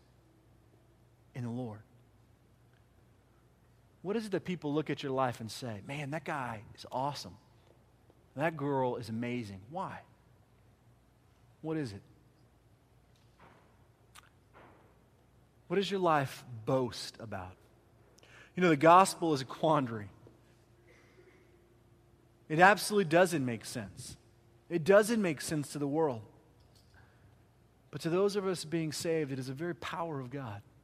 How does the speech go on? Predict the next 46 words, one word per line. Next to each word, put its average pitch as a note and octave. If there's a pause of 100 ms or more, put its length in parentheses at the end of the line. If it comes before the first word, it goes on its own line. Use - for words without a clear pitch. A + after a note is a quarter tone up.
(1500)
This -
morning, A3+
I E3+
want F3
you F#3+
to F3+
come F3
face E3+
to D#3+
face D#3+
with D3+
a C#3
couple C#3+
of B2
things. G2
One, E3+
I F3
want F3
you F3
to -
come D#3+
face D#3+
to D#3
face D3+
with D3
a C3
God C#3
who D3
is A#2+
extravagantly C#3+
in C3
love C3
for D3
you C3+
and, A#2+ (160)
and B2+ (240)
in D#3
a D3
way D3+
that D#3
is B2+
beyond C#3
your D3
understanding C3+
and A#2+
imagination. A2